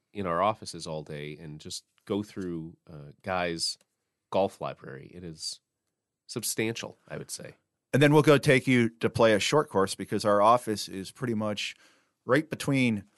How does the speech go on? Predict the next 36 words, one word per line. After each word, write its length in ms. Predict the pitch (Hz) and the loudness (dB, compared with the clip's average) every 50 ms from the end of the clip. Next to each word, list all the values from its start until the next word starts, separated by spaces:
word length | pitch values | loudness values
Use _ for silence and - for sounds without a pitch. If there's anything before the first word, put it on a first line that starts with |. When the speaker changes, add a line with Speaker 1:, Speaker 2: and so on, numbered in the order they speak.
| _ _ | _ _
Speaker 2:
two 180 | - - 156 131 | -2 0 0 0
Cleveland 380 | 113 - - 131 117 113 107 107 | 0 0 -2 -2 0 0 -2 -2
Metro 280 | 113 117 - - 101 | -2 -2 -2 -4 -4
Parks 500 | 90 - 107 101 98 92 87 - _ - | -4 -2 -2 0 0 0 -2 -6 _ -12
Speaker 1:
True. 100 | - 117 117 - _ | -12 -12 -12 -10 _
Speaker 2:
operated 540 | 101 98 95 - 101 98 95 95 98 98 98 - _ _ | 2 2 2 2 2 0 0 0 0 -2 -4 -8 _ _
short 240 | - - 156 - | -10 -10 -10 -6
courses, 420 | - 95 80 - - 73 - - - _ | -6 -8 -8 -8 -10 -14 -16 -18 -20 _
Washington 500 | - 90 98 95 101 - 110 95 - 101 | -6 -2 -2 -2 0 -2 -6 -8 -8 -8
and 200 | 92 90 90 85 - _ _ _ | -10 -10 -12 -16 -18 _ _ _
the 80 | - 95 | -8 -8
one 120 | 90 90 | -6 -6
at 80 | 87 - | -6 -8
Shawnee 260 | - - 98 95 92 92 | -10 -8 -8 -8 -8 -8
Hills. 360 | 107 110 101 - - - _ _ _ _ _ _ _ | -8 -8 -10 -10 -14 -20 _ _ _ _ _ _ _
Speaker 1:
Moving 460 | 110 117 127 147 180 180 202 196 185 | 0 4 4 4 6 4 2 0 0
forward 580 | - - - 123 120 107 92 87 85 82 80 82 | -2 0 2 2 2 2 2 0 -2 -2 -6 -8
one 260 | 82 82 95 101 101 | -6 -2 -2 -2 -2
hundred 540 | - - - - 127 143 143 147 143 127 104 | -4 -6 -4 -2 -2 0 0 0 -2 -2 -4
years 440 | 101 110 110 107 104 104 98 85 | -4 -2 0 0 0 0 -2 -2
in 220 | - 82 95 90 85 | -6 -6 -10 -10 -10
time 380 | - 85 82 76 71 71 71 | -10 -8 -8 -8 -8 -10 -12
from 180 | 73 - 78 76 - | -14 -16 -18 -16 -12
eighteen 640 | - 107 110 104 - - 117 110 107 104 104 104 104 | -12 -12 -10 -10 -8 -4 -4 -2 -2 -2 -4 -4 -8
ninety-three 680 | - 104 101 98 101 95 95 92 - - 95 90 90 90 | -8 -6 -4 -2 -2 -4 -6 -10 -10 -10 -10 -8 -8 -10
to 500 | - - - - 92 90 87 85 85 87 - _ | -12 -16 -8 -6 -6 -4 -4 -6 -8 -10 -12 _
nineteen 640 | 98 101 143 196 214 208 - 117 98 80 71 69 _ _ _ | -2 0 0 0 0 -2 -6 -6 -6 -8 -10 -14 _ _ _
ninety-three, 600 | 95 90 87 80 82 - - 78 71 - - _ | -6 -6 -4 -6 -10 -14 -16 -20 -20 -20 -20 _
a 80 | - 85 | -18 -18
year 260 | 85 85 98 104 107 | -12 -6 -4 -4 -4
that 160 | 104 101 - | -4 -6 -8
you 180 | 101 107 113 113 | -4 -2 0 0
and 80 | 104 | 0
I 300 | 101 98 95 95 92 92 - _ _ _ _ _ _ _ _ _ | 0 -2 -2 -2 -4 -6 -8 _ _ _ _ _ _ _ _ _
both 300 | 127 131 139 131 127 120 | 0 0 0 0 -2 -2
remember. 560 | 123 120 120 131 - 110 - - - - | 0 2 4 2 2 2 -2 -6 -10 -14